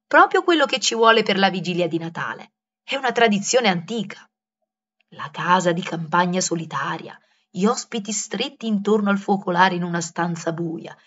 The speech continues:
il vento che ulula fuori dalle finestre." Oliver gemette di nuovo. E poi si alzò la voce imperturbabile e gioviale di Aubrey. "Meglio cominciare, allora." E così fecero, con Oliver,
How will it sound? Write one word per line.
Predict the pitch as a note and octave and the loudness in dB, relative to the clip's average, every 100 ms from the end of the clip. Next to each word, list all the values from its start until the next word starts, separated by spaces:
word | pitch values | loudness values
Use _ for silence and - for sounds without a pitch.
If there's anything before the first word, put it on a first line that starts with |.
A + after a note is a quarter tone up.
| - _ | -20 _
il | D#3+ E3 | -4 -4
vento | D#3 E3 F3 E3 F3 | 0 2 2 2 0
che | E3 F3 | 0 0
ulula | F3 F#3 E3+ E3+ | 2 2 2 0
fuori | E3 D#3+ F#3 E3+ | -2 -2 0 0
dalle | E3+ E3+ | -2 -4
finestre." | D#3 E3+ D#3+ D#3 D3+ - - G3 _ _ _ _ _ _ _ - | -6 -6 -6 -6 -8 -12 -18 -20 _ _ _ _ _ _ _ 2
Oliver | D4+ C4+ C#4 C4+ - - | 4 4 2 -2 -2 -8
gemette | B3 A#3 F3 D#3 F#3 | -2 0 -2 -2 -2
di | E3+ | -2
nuovo. | - D#2+ - - _ _ _ _ _ | -6 -10 -10 -12 _ _ _ _ _
E | - F#3+ | -2 -2
poi | - G#3 A3 | -2 -4 -2
si | G#3+ | -4
alzò | G3 - | -4 -4
la | D#3+ | -4
voce | D#3+ F3 E3 D3+ | -4 -4 -2 -4
imperturbabile | D3+ D3+ - D#3 D#3 E3+ E3+ D#3+ F#3 | -6 -8 -8 -10 -2 0 0 -4 -12
e | D3+ | -8
gioviale | F3 A3+ D#3+ C#3 G3+ | -6 -4 -6 -6 -6
di | G#3+ A3 | -6 -6
Aubrey. | F#3 - - - _ _ _ _ _ _ | -8 -10 -18 -20 _ _ _ _ _ _
"Meglio | D#3+ F3 G#3 | 0 4 6
cominciare, | G#3+ G#3+ A3 G3 F#3+ F3+ F3+ | 6 4 2 6 8 8 4
allora." | F3 F3 E3+ E3 E3 E3 _ _ _ _ _ _ - | -4 -4 -2 -2 -4 -10 _ _ _ _ _ _ -16
E | - | -14
così | - D#4 D#4 | -8 -4 -4
fecero, | D#4 - D#3 D#3 D#3+ - - _ _ _ | -6 -6 -8 -8 -12 -14 -18 _ _ _
con | - D#3+ | -6 -2
Oliver, | E3 F3 D3+ D3+ D3+ | 2 2 2 -4 -12